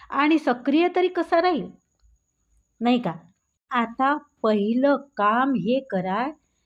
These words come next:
की दिवसभर मेंदूत फालतूचा गोंधळ घातलाय तो बंद करा.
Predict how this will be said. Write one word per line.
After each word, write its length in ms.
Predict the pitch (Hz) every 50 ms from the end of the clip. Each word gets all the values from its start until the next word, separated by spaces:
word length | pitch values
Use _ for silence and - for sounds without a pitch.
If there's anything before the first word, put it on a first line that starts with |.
| _ _ _
की 100 | 262 247
दिवसभर 960 | 220 190 180 202 202 214 262 302 320 294 - - _ - 214 262 294 339 359 381
मेंदूत 680 | 359 339 277 240 233 233 233 226 302 302 254 190 - - _ _ _ _ _ _ -
फालतूचा 640 | 254 254 277 294 277 285 - 339 330 339 370 349 330
गोंधळ 720 | 262 214 196 208 220 226 226 226 226 220 277 330 381 381
घातलाय 480 | 339 311 285 277 277 - 247 226 180 175
तो 180 | 175 - - 277
बंद 280 | 233 233 196 175 156
करा. 220 | 151 - - -